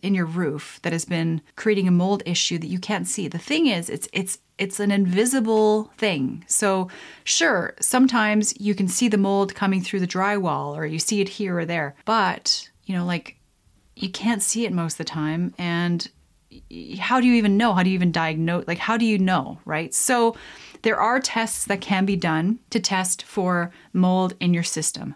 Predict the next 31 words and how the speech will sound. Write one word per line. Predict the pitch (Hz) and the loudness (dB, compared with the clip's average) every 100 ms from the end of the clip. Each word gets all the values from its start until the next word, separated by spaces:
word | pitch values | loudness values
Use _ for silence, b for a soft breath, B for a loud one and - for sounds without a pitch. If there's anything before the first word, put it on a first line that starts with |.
| _ | _
mycotoxins. | 180 185 190 180 170 156 143 - - - - B B B B - | 0 2 0 -2 -4 -4 -6 -8 -10 -10 -12 B B B B -2
Um, | 165 165 160 - | 2 2 0 -2
and | 185 | 0
if | 185 180 | 0 0
you | 214 233 | 0 0
think | - 247 170 110 - - _ - | 0 0 0 -4 -10 -20 _ -8
that, | 180 165 160 - - _ b b b b - | -2 0 -2 -4 -18 _ b b b b -12
like | 160 | -6
I | |
said, | 170 - 202 175 | -2 0 0 0
you, | 175 175 - | -2 -2 0
there's | 180 | 2
no | 180 190 | 2 2
way | 190 185 | 2 2
you | 180 180 | 2 0
could | 180 | -2
be | 180 | -2
affected, | 175 - 160 - 220 247 - - | -2 -2 -6 -4 -8 -8 -12 -8
even | 185 208 | -2 0
if | 226 | 0
you're | 208 | 0
in | 190 | 0
an | 165 | 0
apartment | 147 147 - 185 | -2 -8 -6 -6
building | 185 185 202 220 214 B B B B | -6 -6 -6 -6 -8 B B B B
and | 180 | 2
the | 180 | 2
ducting | 165 185 170 - 202 202 | 2 -4 -4 -4 -2 -2
has | 190 185 180 | -2 -2 -2
an | - | -4
area | 180 180 196 196 190 190 | -2 -2 -2 -4 -4 -8